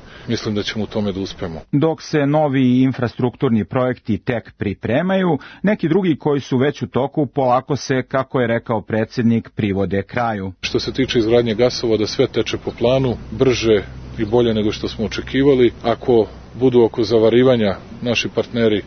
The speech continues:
Speaker 1: rešili svoje probleme, siguran sam da ćemo pre kraja godine mi sve da uradimo. Što se tiče kopanja, što je srpski posao, to ide velikom brzinom i brže nego što je ugovoreno i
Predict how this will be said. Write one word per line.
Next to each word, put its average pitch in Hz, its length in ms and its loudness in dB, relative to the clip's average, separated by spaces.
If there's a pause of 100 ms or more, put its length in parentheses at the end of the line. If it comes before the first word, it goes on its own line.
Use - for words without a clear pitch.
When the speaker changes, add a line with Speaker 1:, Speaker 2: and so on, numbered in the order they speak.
(160)
Speaker 1:
rešili 113 380 2
svoje 110 220 0
probleme, 107 420 -2
siguran 107 400 -2
sam 107 160 -8
da 104 80 -2
ćemo 98 240 -6
pre 107 140 2
kraja 101 260 0
godine 95 420 0 (240)
mi 104 120 -2
sve 113 220 2
da 98 80 0
uradimo. 92 360 -2
Što - 140 -8
se - 140 -10
tiče 123 260 -2
kopanja, 139 480 -2
što - 220 -8
je 95 120 -4
srpski - 460 -8
posao, 113 380 -2 (160)
to 110 80 -4
ide 104 340 0 (240)
velikom 131 380 2
brzinom 117 460 2 (140)
i 101 60 -4
brže 127 320 0
nego 117 200 2
što - 180 -2
je 110 60 2
ugovoreno 110 600 4
i 101 280 2